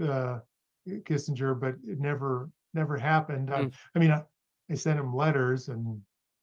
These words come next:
Speaker 1: but it, it, but he started his career in military intelligence,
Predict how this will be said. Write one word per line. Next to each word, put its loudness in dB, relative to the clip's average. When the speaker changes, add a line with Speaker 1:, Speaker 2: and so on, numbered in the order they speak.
Speaker 1:
but -2
it, -10
it, -4
but 2
he 8
started 8
his 8
career 6
in 2
military 2
intelligence, -4